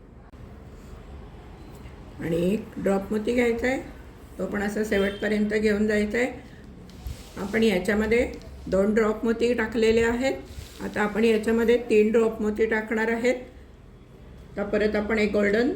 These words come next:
एक राणी कलर, एक गोल्डन घ्यायचा आहे आणि एक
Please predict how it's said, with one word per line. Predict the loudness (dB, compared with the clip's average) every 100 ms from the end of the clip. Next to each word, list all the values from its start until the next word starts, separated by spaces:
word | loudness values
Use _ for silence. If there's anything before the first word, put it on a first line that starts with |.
| -4 -10 -6
एक | -4 0
राणी | 0 0
कलर, | 2 2 2 2 -2 -6
एक | -2
गोल्डन | 0 2 4 4
घ्यायचा | 4 4 2
आहे | 0 -2 -8 -16 -18 -18 -18 -20 -20 -20 -20 -20 -20 -20 -18 -20 -18 -14 -4
आणि | 2
एक | 2